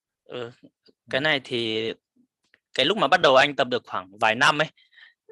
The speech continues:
Speaker 1: thì anh bắt đầu nghĩ đến chuyện làm coach nhiều hơn, bởi vì, à, anh cũng lúc ấy cũng đi thi được khoảng tầm ba meet rồi, và anh thấy là, ừm, khi mà anh coach, anh giúp được một bạn nào đấy khỏe lên ấy, thì anh cảm thấy anh vui hơn là so việc mà mình,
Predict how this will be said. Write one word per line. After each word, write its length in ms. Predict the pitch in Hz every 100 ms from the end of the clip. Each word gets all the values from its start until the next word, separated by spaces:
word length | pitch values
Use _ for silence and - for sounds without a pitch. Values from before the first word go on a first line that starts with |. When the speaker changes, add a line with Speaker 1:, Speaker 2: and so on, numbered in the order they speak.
| - _
Speaker 1:
thì 180 | - 117
anh 200 | 123 147
bắt 120 | 160
đầu 220 | 147 131
nghĩ 140 | 127 151
đến 140 | 147
chuyện 200 | - 175
làm 220 | 135 113 110
coach 240 | 175 190
nhiều 180 | 139 120
hơn, 180 | 139 151 _ _
bởi 120 | 110
vì, 280 | 104 117 113
à, 280 | 110 104 107 - - - - - -
anh 160 | 175
cũng 100 | 185
lúc 140 | 220 233
ấy 140 | 220
cũng 100 | 240
đi 100 | 226
thi 140 | 214 220
được 160 | 170
khoảng 200 | - 98 104
tầm 140 | 120
ba 160 | 151 175
meet 180 | 240 -
rồi, 240 | 139 123
và 120 | 123
anh 200 | 131 160
thấy 180 | 143 143
là, 260 | 180 147 127 - - _ _
ừm, 600 | 135 131 139 139 139 143 -
khi 180 | 190
mà 100 | 175 151
anh 140 | 165
coach, 180 | - -
anh 280 | 170 170 170
giúp 160 | 214
được 120 | 170 139
một 180 | 127 123
bạn 220 | 139 131
nào 120 | 123
đấy 200 | 123 127
khỏe 220 | - 110
lên 220 | 117 151 147
ấy, 100 | 160 _ _ _ _
thì 100 | -
anh 120 | 139
cảm 140 | 139 107
thấy 120 | 117
anh 160 | 151 143
vui 180 | 156
hơn 200 | 156 156
là 80 | 139
so 160 | 113 139
việc 200 | 139 143
mà 160 | 113 107
mình, 440 | 110 110 202 196